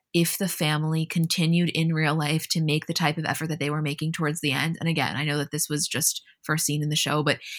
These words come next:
if they really, you know, didn't just make it on him to kind of do these scheduled dinners like him and Kim were joking about, but really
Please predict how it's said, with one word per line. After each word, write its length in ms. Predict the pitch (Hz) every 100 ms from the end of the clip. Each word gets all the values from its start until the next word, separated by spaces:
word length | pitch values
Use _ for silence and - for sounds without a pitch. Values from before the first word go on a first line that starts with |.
| -
if 120 | 180
they 160 | 190 196
really, 580 | 196 262 254 254 240 240 - - - _ _ -
you 80 | 180
know, 260 | 156 143 -
didn't 300 | 226 240 202
just 200 | 202 180
make 160 | 175 175
it 80 |
on 120 | 156 165
him 240 | 170 156
to 100 | 170
kind 180 | 170 156
of 140 | 156 - - 165
do 140 | 180
these 220 | 165 160
scheduled 420 | - 165 165 165 160
dinners 420 | 151 151 147 147
like 220 | 135 135
him 200 | 165 170
and 100 | 151
Kim 140 | 165 160
were 100 | 156
joking 380 | 165 143 156 143
about, 220 | 131 151
but 100 | 165
really 640 | 180 214 277 262 240 202